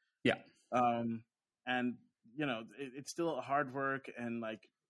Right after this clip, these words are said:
Speaker 2: networking and getting to know people and, you know, also putting your best foot forward. Um, so, um, do you have, like, any,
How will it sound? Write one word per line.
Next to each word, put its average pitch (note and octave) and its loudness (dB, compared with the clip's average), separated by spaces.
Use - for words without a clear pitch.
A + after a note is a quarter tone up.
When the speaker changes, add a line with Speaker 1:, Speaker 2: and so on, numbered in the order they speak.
Speaker 2:
networking B2+ 0
and A#2 0
getting A#2+ -2
to A#2+ -8
know A#2+ -2
people A#2 -4
and, G#2+ -6
you C3 -4
know, A#2 -2
also B2+ -6
putting A#2+ -2
your A#2 -2
best A2+ -6
foot - -12
forward. D3 -4
Um, B2 2
so, D3 2
um, B2+ 2
do C#3 -2
you D#3+ 2
have, D#3+ 4
like, C#3 0
any, C#3+ 2